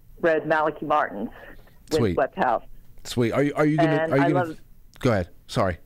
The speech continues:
Speaker 1: I was, I love that, and I love the book clubs. Um,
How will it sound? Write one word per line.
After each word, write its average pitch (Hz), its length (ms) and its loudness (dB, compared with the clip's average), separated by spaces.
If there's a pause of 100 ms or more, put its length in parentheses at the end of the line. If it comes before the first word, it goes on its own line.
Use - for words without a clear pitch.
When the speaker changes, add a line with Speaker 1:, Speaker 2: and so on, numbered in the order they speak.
(1200)
Speaker 1:
I 175 60 0
was, 151 100 -6 (180)
I 185 120 2
love 202 280 0
that, 160 380 0
and 160 120 0
I 160 100 2
love 175 300 -2
the 165 80 -4
book 165 300 -4 (160)
clubs. 127 400 -2 (180)
Um, 143 480 0